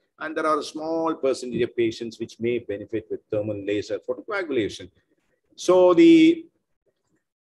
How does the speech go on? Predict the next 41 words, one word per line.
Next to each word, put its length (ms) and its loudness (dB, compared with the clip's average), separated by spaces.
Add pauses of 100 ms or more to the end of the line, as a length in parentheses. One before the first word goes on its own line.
(120)
combination 720 -2
therapy 580 0
has 220 -4
got 240 -4
level 400 -2
one 300 -6
evidence 420 -10
based 380 -2
on 120 -4
two 160 -4
important 480 -2
trials, 360 0
that's 180 0
the 160 -8
everest 400 -4
one 340 -4 (360)
and 100 -6
the 140 -4
everest 440 -2
two 240 -10
trials. 680 -4 (360)
And, 360 -4
uh, 180 6
I'll 160 0
come 240 -6
to 120 -2
it 140 -4
later. 400 -4 (200)
But 120 -2
I 120 0
would 160 4
like 220 0
to 80 0
say 200 2
a 80 2
few 220 2
words 320 -2
on 180 -6
thermal 320 -2
laser 460 0
for 280 -6